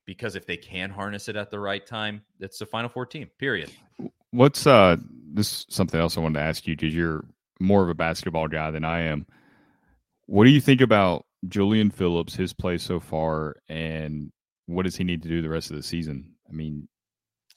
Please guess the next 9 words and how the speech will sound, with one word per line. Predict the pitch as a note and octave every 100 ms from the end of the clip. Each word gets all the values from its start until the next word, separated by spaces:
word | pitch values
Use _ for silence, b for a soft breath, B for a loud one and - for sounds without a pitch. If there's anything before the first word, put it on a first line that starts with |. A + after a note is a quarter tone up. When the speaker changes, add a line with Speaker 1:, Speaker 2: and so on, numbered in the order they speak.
| _ _ _ _ -
Speaker 2:
is | F2
he | E2 D2 C#2+
living | G2 A2+ A2+
up | A2 G#2+ -
to | A2 G2+ G2 F#2 F2+
what | - G2 -
you | D#3
think, | D#3 D#3 D3 C#3
or | E2 D2+ C#2